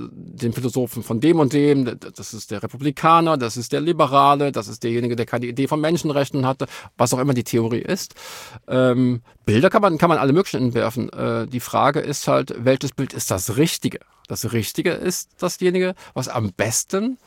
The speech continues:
eine kohärente, äh, Interpretation des Textes liefern kann. Und Kohärenz verlangt eben, dass man sich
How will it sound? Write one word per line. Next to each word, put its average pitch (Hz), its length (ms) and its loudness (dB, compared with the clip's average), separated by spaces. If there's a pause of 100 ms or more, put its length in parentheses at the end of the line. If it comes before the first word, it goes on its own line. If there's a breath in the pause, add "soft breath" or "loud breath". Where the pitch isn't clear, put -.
(120)
eine - 180 -4
kohärente, 170 920 0 (760)
äh, - 20 -20 (360)
Interpretation 147 640 -2
des 135 160 -2
Textes 139 280 -6
liefern 147 320 -6
kann. 110 200 -8
Und 117 100 -4
Kohärenz 120 480 0
verlangt 131 440 0
eben, 175 360 -2 (320 loud breath)
dass - 180 -4
man 143 100 2
sich 135 240 -6